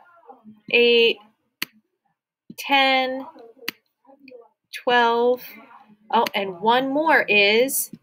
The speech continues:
thirteen. Well, I'm gonna write those numbers in the equation boxes down here. It says, "Write the equation to show the groups you added and then the sum." So let's see, I added two plus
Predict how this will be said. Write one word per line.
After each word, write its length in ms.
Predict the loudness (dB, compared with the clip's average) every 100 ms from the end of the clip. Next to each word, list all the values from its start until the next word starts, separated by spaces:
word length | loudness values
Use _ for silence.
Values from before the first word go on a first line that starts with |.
| _ -2
thirteen. 840 | -2 -2 -6 -8 -6 -4 -6 -10 -18 -20 _ _ _
Well, 340 | 2 4 2 0
I'm 120 | 0
gonna 240 | 0 -2
write 320 | 2 0 0
those 320 | 4 4 4 -2
numbers 640 | -4 0 0 0 -6 -12 _ _ _
in 180 | -2 0
the 120 | -2
equation 440 | -2 -2 -2 -2
boxes 480 | 0 0 -2 -6 -6
down 240 | 0 0 0
here. 220 | -2 -2
It 120 | -2
says, 260 | -6 -8 0
"Write 260 | 0 2
the 100 | -4
equation 540 | -4 2 2 2 -4 -6
to 120 | -8
show 300 | -4 -2 0
the 120 | -2
groups 360 | -2 -4 -4 -8
you 120 | -2
added 480 | 2 2 2 0 -2
and 180 | -10 -8
then 200 | -8 -6
the 100 | -8
sum." 460 | -8 -4 -4 -4 -14 _ _ _ -18 -10
So 160 | -4
let's 240 | 0 0 0
see, 160 | 2
I 220 | 4 4
added 680 | 4 4 4 4 2 2 -2 -8 -18 _ -18 _ -10
two 500 | -4 -2 -2 -4 -8 _ _ _ _ _ _ _ _ -18 -18 _ _ _ -16 -14 -16 -16 _
plus 520 | -4 -2 -2 -6 -8